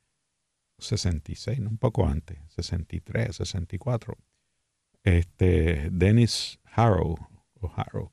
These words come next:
que era el, el director ejecutivo de una asociación que se llamaba Soci-, eh, American Society of Planning Officials, que en ese momento era muy importante, <clears throat> escribió unas cosas que decían, "Ustedes están, este, están equivocados con esto de la planificación.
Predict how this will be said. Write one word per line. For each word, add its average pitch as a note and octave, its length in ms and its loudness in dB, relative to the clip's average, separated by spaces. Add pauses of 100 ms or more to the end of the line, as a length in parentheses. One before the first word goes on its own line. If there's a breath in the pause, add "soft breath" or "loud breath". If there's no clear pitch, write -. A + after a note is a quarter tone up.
que G2+ 100 2
era G#2+ 240 6
el, F2 260 2
el E2 440 0
director F#2 520 2
ejecutivo A2 680 4
de E2+ 180 4
una E2+ 200 2
asociación G2+ 600 0
que G2 100 -4
se - 80 -12
llamaba F#2 260 2
Soci-, - 360 -6 (120)
eh, E2 120 -4 (420)
American G#2+ 460 4
Society G#2+ 560 2
of F2 120 2
Planning G2+ 360 4
Officials, F#2 640 0
que - 100 -2
en F2 120 2
ese F#2+ 180 2
momento G#2 380 4
era F#2 160 4
muy G2 100 4
importante, G2 600 0 (560 soft breath)
<clears throat> - 600 -4
escribió F2+ 640 4
unas C#3 280 2
cosas - 420 0
que G2+ 140 2
decían, F2+ 360 2
"Ustedes F2+ 380 4
están, A#2+ 560 2 (480)
este, F2+ 1080 2
están E2+ 320 -2
equivocados A2 640 4
con G#2 180 2
esto G2 200 0
de G2+ 60 6
la G2 120 4
planificación. G2 920 0